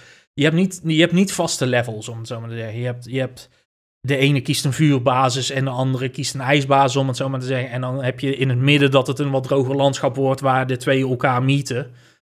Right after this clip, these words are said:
Maar omdat het in eerste instantie een drie v drie game is, zonder ook N P C's, enemies, dat soort dingen in, eh, heb je dus best wel dat er een, een groot landschap is waar gewoon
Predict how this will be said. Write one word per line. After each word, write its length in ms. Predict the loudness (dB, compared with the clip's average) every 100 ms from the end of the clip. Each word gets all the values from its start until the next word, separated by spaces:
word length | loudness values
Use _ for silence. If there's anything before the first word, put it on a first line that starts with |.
| _ _ _ -4
Maar 200 | 0 2
omdat 320 | 4 4 2
het 120 | 2 2
in 100 | 2
eerste 260 | 2 0
instantie 400 | -4 -2 -2 -2
een 80 | -2
drie 200 | 2 2
v 160 | 2 0
drie 280 | 2 2 2
game 420 | 0 0 0 -4
is, 680 | -2 -2 0 0 -2 -4 -8 -20 _ _ _ _ _ _
zonder 560 | 0 4 4 4 2 4
ook 320 | 2 2 -6 -14 _ _ _ _ _ _ _
N 60 | -2
P 60 | -2
C's, 480 | -4 -2 -2 -2 -4
enemies, 480 | -4 -2 -2 -2 -4
dat 260 | -2 -2 0
soort 280 | -2 -2 -4
dingen 260 | -4 -4
in, 140 | -4 -4
eh, 120 | -6 -8 -16 -20 _ _
heb 180 | 0 2
je 60 |
dus 140 | 2 4
best 180 | 2 2
wel 100 | 2
dat 160 | 2
er 80 | 0
een, 220 | -2 -2 -2
een 60 |
groot 240 | -2 -2 -2
landschap 600 | -2 -2 -2 0 0 -2
is 160 | -6
waar 360 | -2 0 2 0
gewoon 800 | 2 2 4 4 4 2 0